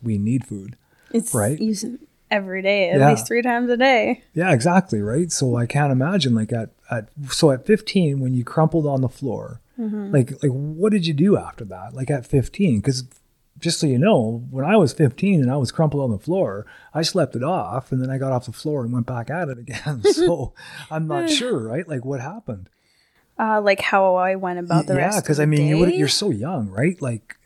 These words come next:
Speaker 1: did you have someone in your life at that time that kinda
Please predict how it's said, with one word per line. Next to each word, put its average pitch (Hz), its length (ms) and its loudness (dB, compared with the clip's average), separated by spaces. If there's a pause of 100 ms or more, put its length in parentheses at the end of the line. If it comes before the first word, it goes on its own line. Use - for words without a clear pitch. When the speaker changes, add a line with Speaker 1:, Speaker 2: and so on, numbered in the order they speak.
(280)
Speaker 1:
did 135 140 0
you 139 80 2
have 139 260 -4
someone 180 320 -4
in 180 60 0
your 180 140 0
life 175 260 0
at 185 80 -10
that 190 180 -4
time 196 300 0
that 131 140 -2
kinda 143 420 2